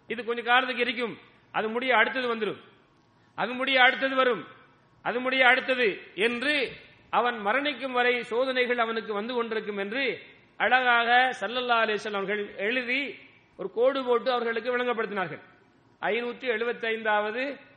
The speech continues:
ஹதீஸ் இப்போது இருக்கக்கூடிய ரியாது சாலிஹின்ல, முன்ன பின்ன இருக்கலாம். இங்கே எதற்காக இதை செய்தி சொல்கிறேன் என்றால், வாழ்க்கையில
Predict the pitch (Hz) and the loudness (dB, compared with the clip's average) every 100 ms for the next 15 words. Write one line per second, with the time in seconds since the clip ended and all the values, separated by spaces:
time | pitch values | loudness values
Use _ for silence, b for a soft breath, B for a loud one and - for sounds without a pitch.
0 | _ 170 190 254 247 - - 196 240 240 | _ -8 -4 -4 -6 -12 -12 -4 0 0
1 | 226 220 208 214 240 233 226 233 220 214 | 0 -4 -4 -2 0 2 2 0 0 0
2 | 208 202 185 180 220 226 220 226 220 220 | 0 0 -2 -4 -6 -6 -2 -2 0 -2
3 | 143 - - _ _ _ _ _ _ _ | -2 -6 -20 _ _ _ _ _ _ _
4 | 226 262 269 - - 202 254 254 247 233 | 2 4 4 2 -8 -2 -2 4 4 4
5 | 214 233 233 214 208 208 196 190 214 254 | 0 -2 -2 0 0 2 0 4 6 6
6 | 247 - - - - _ _ _ _ _ | 4 -8 -18 -20 -20 _ _ _ _ _
7 | _ _ _ 175 254 254 247 240 | _ _ _ 4 4 4 0 4